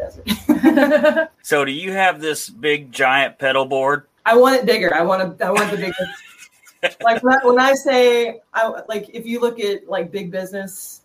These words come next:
Speaker 1: if you've ever seen, like, his setup, like, that's, I mean, if I had all the money in the world, but I still do, I buy, like, a crap ton of pedals. But right now, it's actually, I've, I've honed it down because with what we wanna do,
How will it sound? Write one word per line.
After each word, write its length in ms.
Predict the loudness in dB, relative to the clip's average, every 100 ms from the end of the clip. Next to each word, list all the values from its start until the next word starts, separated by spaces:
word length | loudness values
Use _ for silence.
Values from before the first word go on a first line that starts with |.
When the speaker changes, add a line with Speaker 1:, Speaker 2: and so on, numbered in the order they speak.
| _
Speaker 1:
if 100 | -14
you've 140 | -6 -4
ever 160 | -4
seen, 240 | -4 -8 -6
like, 200 | -6 -6
his 220 | -6 -8
setup, 500 | -4 -2 0 0 0
like, 220 | -4 -2
that's, 560 | -6 -6 -8 -12 -14 -18 _ _ _ _ _ _ _ -4
I 20 | 0
mean, 200 | 2 2
if 120 | 2
I 100 | 0
had 260 | 2 2 4
all 220 | 2 2
the 40 |
money 220 | -2 -2
in 80 | -2
the 60 | -2
world, 260 | 0 0
but 120 | 0 -2
I 60 |
still 280 | -2 -4 -2
do, 200 | 0 0
I 120 | 0
buy, 320 | 0 0 -2 -8
like, 180 | -14 -14
a 40 | -12
crap 320 | -6 -4 -4
ton 140 | -12
of 100 | -10
pedals. 400 | -8 -8 -10 -14 _ _ _
But 160 | 0 2
right 180 | 0 0
now, 180 | -2
it's 140 | 0 2
actually, 480 | 2 0 0 2 4
I've, 400 | 2 0 -4 -2
I've 400 | 4 4 4 -2 -16
honed 320 | -8 -6 -4 -6
it 120 | -2
down 520 | -2 0 -2 -4 -8 -16 -16
because 600 | -10 -2 2 2 0 -6
with 240 | -8 -4
what 220 | -2 -2 -2
we 100 | -2
wanna 320 | 0 -2 -4
do, 460 | 0 2 4 0